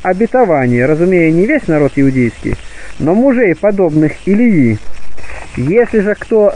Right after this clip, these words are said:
скажет, почему эти самые мужи еще и теперь не получили следующих им венцов,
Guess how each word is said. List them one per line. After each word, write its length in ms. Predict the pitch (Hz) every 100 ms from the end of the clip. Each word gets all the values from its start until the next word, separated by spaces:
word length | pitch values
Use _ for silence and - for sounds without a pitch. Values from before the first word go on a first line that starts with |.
| -
скажет, 320 | 220 208 190 -
почему 360 | 233 311 330
эти 140 | 269 233
самые 340 | - 226 220
мужи 260 | 226 240 226
еще 260 | 214 -
и 60 | 233
теперь 400 | 311 311 214 156
не 100 | 175
получили 600 | 180 214 247 175 139 127 -
следующих 640 | - 247 196 147 139 165 151
им 140 | 160 143
венцов, 500 | 175 240 - 131